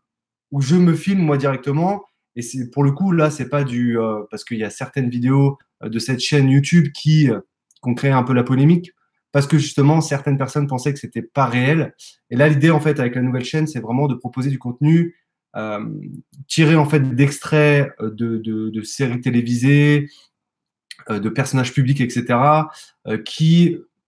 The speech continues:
utilisent vraiment des techniques de psychologie qui sont vachement intéressantes à analyser pour les utiliser au quotidien. Donc voilà, euh, il y a une personne qui est en ligne actuellement.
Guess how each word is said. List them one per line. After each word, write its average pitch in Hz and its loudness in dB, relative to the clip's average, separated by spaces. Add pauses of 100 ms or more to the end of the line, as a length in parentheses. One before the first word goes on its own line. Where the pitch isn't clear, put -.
utilisent 139 0
vraiment 123 0
des 120 -4
techniques 135 -2
de 120 -4
psychologie 123 -2
qui - -16
sont 120 -6
vachement 127 -4
intéressantes 117 -6
à 113 -4
analyser 123 0 (340)
pour 143 4
les 123 4
utiliser 123 0
au 131 4
quotidien. 117 -6 (560)
Donc 139 4
voilà, 170 6
euh, 113 0
il 117 -6
y - -6
a 117 -6
une 160 -2
personne 156 -4
qui 135 -4
est 139 -2
en 120 -4
ligne 135 0
actuellement. 127 -2